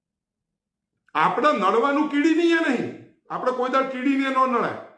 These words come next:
બાકી હાથી નડે તેને છોડાય નહીં. મને એટલી સમજણ પડે. આ મારું સૂત્ર, નડવાનું કીડી ને નહીં. કીડી જતી હોય તો આપણે ઊભા રહેવાનું, "ભાઈ, આ કીડી બેન તમે જતો રહો, અમે પછી જઈએ."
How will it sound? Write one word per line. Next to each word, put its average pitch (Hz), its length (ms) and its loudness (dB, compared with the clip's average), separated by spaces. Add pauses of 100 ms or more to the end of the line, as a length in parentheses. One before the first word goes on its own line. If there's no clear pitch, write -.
(380)
બાકી 208 300 -4
હાથી 147 340 -2
નડે 269 320 2
તેને 269 200 -4
છોડાય 220 340 2
નહીં. - 220 -8 (120)
મને 208 160 -4
એટલી 233 260 -2
સમજણ 208 340 -4
પડે. 202 120 -4
આ 175 180 -2
મારું 220 260 -4
સૂત્ર, 208 380 -6
નડવાનું 214 460 -2
કીડી 262 280 -4
ને 269 140 -4
નહીં. 208 420 -8 (320)
કીડી 233 280 -10
જતી 240 260 -2
હોય 240 140 2
તો 240 140 0
આપણે 233 300 0
ઊભા 233 240 0
રહેવાનું, 190 320 0
"ભાઈ, 220 380 -2
આ 156 240 -4
કીડી 220 240 -10
બેન 240 340 0
તમે 214 200 -4
જતો 220 240 -2
રહો, - 400 -14 (500)
અમે 247 220 -4
પછી 196 280 -6
જઈએ." 269 640 -6